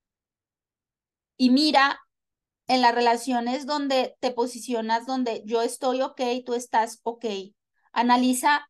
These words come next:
qué hace que te relaciones desde el gana-gana y desde lo positivo y constructivo. Y define patrones que hacen de estas relaciones que sean ok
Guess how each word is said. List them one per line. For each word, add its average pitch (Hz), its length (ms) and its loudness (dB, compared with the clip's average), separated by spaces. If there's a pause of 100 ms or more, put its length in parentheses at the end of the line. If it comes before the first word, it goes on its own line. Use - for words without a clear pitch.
qué 285 140 -2
hace 277 440 2
que 294 140 -10
te 269 140 -4
relaciones 220 680 -2
desde 247 200 -4
el 233 100 -2
gana-gana 208 580 2
y 226 60 -6
desde 214 220 -4
lo 196 160 -8
positivo 208 520 -4
y 214 60 -8
constructivo. 220 840 -6 (560)
Y 262 120 0
define 254 420 4
patrones 262 840 0 (880)
que 233 60 6
hacen 240 320 2
de 247 140 2
estas 294 280 2
relaciones 226 680 -4
que 254 140 -4
sean 214 440 -4
ok 240 220 -4